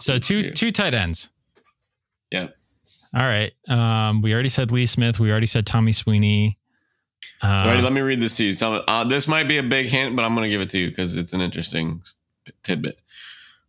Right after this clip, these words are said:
Speaker 2: Uh, and th-, this is from the twenty eighteen season. Uh, week three, this player had a twenty-six yard receiving touchdown for the first of his career. If you remember that week three game, it was the hurdle.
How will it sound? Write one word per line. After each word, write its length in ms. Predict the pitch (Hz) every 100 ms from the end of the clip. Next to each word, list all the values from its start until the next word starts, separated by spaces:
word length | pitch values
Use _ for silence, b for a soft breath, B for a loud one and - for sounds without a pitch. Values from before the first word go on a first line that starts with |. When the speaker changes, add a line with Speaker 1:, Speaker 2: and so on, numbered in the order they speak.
| -
Speaker 2:
Uh, 360 | 104 98 95 -
and 100 | 113
th-, 140 | 113
this 180 | 107 120
is 100 | 123
from 120 | 131
the 80 | 117
twenty 320 | - 117 117
eighteen 400 | 123 117 127 135
season. 680 | 127 135 120 107 107 104 107 - _ _ _ _
Uh, 340 | - 92 90 87 -
week 380 | 107 120 120 -
three, 600 | 135 120 113 107 104 104
this 180 | 104 -
player 280 | 113 107 104
had 120 | 98
a 80 | 87
twenty-six 800 | - 113 113 117 - 120 - 110
yard 440 | 107 104 107 101
receiving 680 | 95 90 - 110 104 107 101
touchdown 680 | - 98 - 90 85 82 85
for 180 | 90
the 120 | 90 87
first 420 | - 92 92 -
of 100 | 85
his 180 | 85 -
career. 400 | - - - _ _ _ _ _ _ -
If 100 | 110
you 60 |
remember 240 | 107 104 101
that 180 | 92
week 240 | 95 98 -
three 160 | 101
game, 240 | 95 90 98
it 80 | 87
was 300 | 87 85 -
the 140 | 92
hurdle. 540 | 85 95 90 78 76